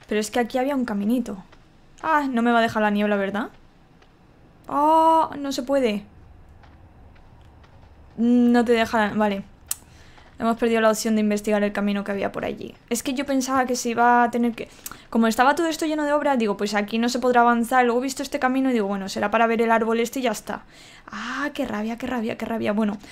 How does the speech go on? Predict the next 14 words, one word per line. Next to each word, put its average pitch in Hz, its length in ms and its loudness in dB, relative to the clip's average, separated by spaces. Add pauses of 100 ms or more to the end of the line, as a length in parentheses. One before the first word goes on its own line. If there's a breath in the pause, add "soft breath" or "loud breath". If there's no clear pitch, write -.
(160 loud breath)
como 226 180 2
lo 208 80 2
voy 208 160 2
a 285 60 0
rejugar, 240 680 -2
no 220 260 2
pasa 214 200 -4
nada. 202 180 -2
Todas 208 300 -2
estas 302 320 -4
cosas, 330 480 -4 (640 loud breath)
cuando 226 240 2
lo 220 80 4
rejuegue, 240 480 0